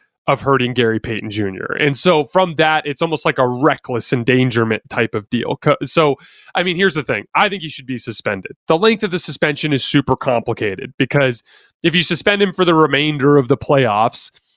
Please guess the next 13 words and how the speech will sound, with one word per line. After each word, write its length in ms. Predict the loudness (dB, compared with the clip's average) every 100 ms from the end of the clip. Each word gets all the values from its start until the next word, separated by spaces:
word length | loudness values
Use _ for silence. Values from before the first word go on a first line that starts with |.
| _ -10
Memphis 540 | 0 0 0 -6 -8 -6
will 160 | -2
freak 360 | 0 2 0 2
out 220 | 2 2 0
and 280 | -6 -6 0
probably 280 | 2 4 2
have 180 | 2
a 120 | -2 -4
right 320 | 0 0 0
to, 200 | -4 -4
because 360 | -2 0 0 4
that's 360 | 2 2 0
a 80 | -2